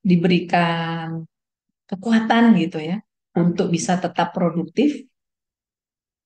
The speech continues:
Speaker 1: menjalankan tiga hal tadi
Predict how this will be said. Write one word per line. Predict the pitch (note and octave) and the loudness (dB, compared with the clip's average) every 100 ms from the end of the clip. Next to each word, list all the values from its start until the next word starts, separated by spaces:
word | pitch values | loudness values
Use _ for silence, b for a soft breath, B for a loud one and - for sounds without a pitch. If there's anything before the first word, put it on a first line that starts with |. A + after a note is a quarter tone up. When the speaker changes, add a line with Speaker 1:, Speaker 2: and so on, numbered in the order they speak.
| - | -4
Speaker 1:
menjalankan | E3+ F3 E3 E3 E3 E3 F#3+ F#3+ F#3+ F#3+ G#3+ - _ _ _ | 0 2 2 0 -2 -2 -2 -2 -2 -6 -8 -12 _ _ _
tiga | F#3+ F3 F3+ E3+ E3 | -4 0 2 2 2
hal | E3+ E3 | 0 0
tadi | E3 E3 E3 G3 C#4 | -2 -4 -2 -2 -2